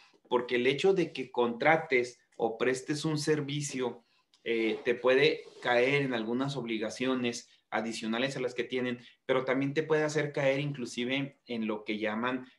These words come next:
eh, comportamientos o, este, los delitos, defraudación fiscal, este, y aparte que están tolo-, catalogados como graves. Entonces, acuérdense que ahora a nuestros legisladores les gusta todo, eh, catalogarlo como delitos graves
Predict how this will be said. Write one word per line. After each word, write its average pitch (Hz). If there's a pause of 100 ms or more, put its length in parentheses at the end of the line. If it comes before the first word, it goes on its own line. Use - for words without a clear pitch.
eh, 104
comportamientos 104
o, 90 (200)
este, 92 (360)
los 110
delitos, 131
defraudación 113
fiscal, 131 (260)
este, 101
y 110
aparte 113
que 110
están 107
tolo-, 127
catalogados 101
como 98
graves. 113 (360)
Entonces, 117
acuérdense 175
que 139
ahora 156
a 151
nuestros 120
legisladores 117
les 104
gusta 117
todo, 131 (300)
eh, 92 (280)
catalogarlo 117
como 98
delitos 101
graves 113